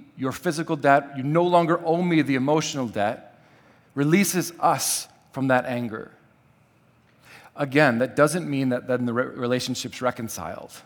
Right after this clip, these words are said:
If Luigi breaks into my house and steals a hundred dollars, I'm probably slower to invite him to come back.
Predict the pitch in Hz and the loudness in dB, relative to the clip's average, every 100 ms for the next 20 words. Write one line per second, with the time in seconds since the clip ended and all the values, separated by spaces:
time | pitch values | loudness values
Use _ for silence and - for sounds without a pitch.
0 | _ _ _ _ _ _ _ _ _ _ | _ _ _ _ _ _ _ _ _ _
1 | _ _ _ _ _ _ _ _ _ 165 | _ _ _ _ _ _ _ _ _ 0
2 | - 151 208 220 143 127 156 160 170 151 | 0 0 2 2 0 2 2 2 0 2
3 | 135 143 135 135 - 156 123 117 131 120 | 4 4 2 -4 -2 -2 -2 -2 -2 4
4 | 123 120 135 147 - - _ _ _ _ | 6 6 2 -8 -12 -14 _ _ _ _
5 | _ _ _ _ _ _ _ _ _ _ | _ _ _ _ _ _ _ _ _ _
6 | _ _ _ 120 113 - _ - - 214 | _ _ _ -8 -8 -18 _ -6 0 2
7 | 208 160 143 170 160 139 143 131 135 135 | 2 2 0 0 0 0 -2 0 2 2
8 | 117 113 127 113 104 85 | 0 -6 -6 -2 -2 -4